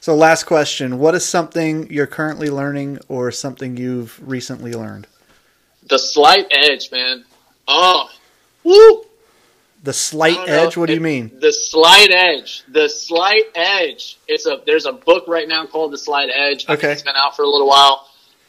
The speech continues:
Speaker 2: Um, but the slight edge is basically a combination of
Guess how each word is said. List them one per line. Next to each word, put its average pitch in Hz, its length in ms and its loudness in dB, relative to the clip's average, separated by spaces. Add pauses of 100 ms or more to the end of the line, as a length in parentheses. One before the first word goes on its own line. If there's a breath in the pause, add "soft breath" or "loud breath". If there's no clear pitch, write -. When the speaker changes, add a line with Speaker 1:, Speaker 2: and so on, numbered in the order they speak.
(100)
Speaker 2:
Um, 131 500 4 (220)
but 139 260 -2
the 127 100 -10
slight 147 680 -4
edge 139 480 -4
is 127 320 -4 (220)
basically 143 760 0
a 127 140 0
combination 131 800 -2
of 117 300 2